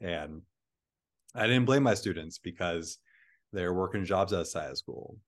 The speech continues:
They're supporting their family. They had real complex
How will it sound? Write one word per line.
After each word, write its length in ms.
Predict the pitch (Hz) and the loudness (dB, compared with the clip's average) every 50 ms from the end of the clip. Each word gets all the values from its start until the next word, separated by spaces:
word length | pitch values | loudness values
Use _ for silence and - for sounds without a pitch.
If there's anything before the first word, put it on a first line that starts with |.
| _ _ | _ _
They're 100 | - 87 | -10 -8
supporting 400 | 82 - 98 92 - 101 95 95 | -8 -8 -6 -2 0 0 2 2
their 100 | 98 92 | 2 -2
family. 600 | 92 - 92 90 90 87 90 85 80 76 71 - _ _ _ _ _ _ _ _ _ _ | -2 -2 -4 -4 -4 -4 -4 -6 -8 -10 -12 -16 _ _ _ _ _ _ _ _ _ _
They 80 | - 87 | -8 -6
had 140 | 82 80 80 | -4 -4 -4
real 720 | 80 87 90 92 95 95 95 95 95 95 95 92 - - _ _ - | -2 0 2 4 4 4 4 4 4 2 2 -2 -4 -8 _ _ -20
complex 840 | - - - 90 87 92 92 90 - 95 87 87 85 - - - | -16 -10 -6 -4 -4 -4 -4 -4 -4 -4 -2 -2 -4 -6 -10 -16